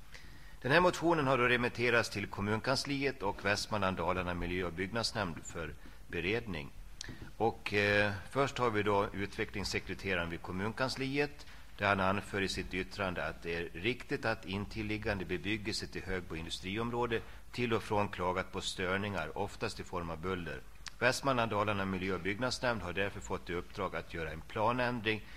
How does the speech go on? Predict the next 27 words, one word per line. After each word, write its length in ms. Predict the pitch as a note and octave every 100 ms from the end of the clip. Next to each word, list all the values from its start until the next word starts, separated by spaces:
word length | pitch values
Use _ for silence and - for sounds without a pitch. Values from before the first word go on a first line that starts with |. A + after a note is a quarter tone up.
| - -
till 200 | G2 F#2
icke-störande 720 | F2+ G#2 - F2 F2 F2+ E2+
industri, 600 | E2+ E2 - G2+ F2 D2
varefter 440 | E2 E2 - D#2+
störningarna 600 | - D#2+ D#2 D#2+ D2+ C#2+
bör 200 | C#2+ C2+ -
avta. 500 | E2 F#2 - A#2+ - - - - - - -
Industriområdet 880 | A2+ A#2+ B2 C3 C3+ D3 D3 C3+ B2+
är 100 | A2
förorenat 800 | F#2+ A2 A2+ C3 C3+ C#3 C#3 -
av 80 | F#2+
tidigare 500 | - F2+ F2+ F2+ E2
verksamheter. 800 | E2+ E2+ G2+ E2+ F2 - F2 D2 - - - - -
Det 80 |
har 120 | A#2 A#2+
visat, 580 | A#2+ A#2 C3 B2+ -
detta 260 | A#2 A#2 B2+
har 100 | B2
visats 500 | G#2+ G2+ - G#2+ -
av 80 | F#2+
två 280 | - B2 G2+
utredningar, 800 | G2+ - A2+ A2+ A#2 A#2 B2+ C#3+ - - - - - -
eh, 220 | F#2+ F#2
nittonhundranittioett 1040 | G2+ A2 G2 G2 F#2+ F#2 G2 A#2 C#3 -
av 160 | E2 F#2
K-konsult 880 | - F2+ F2 G2 - F2+ E2 - -
och 180 | E2+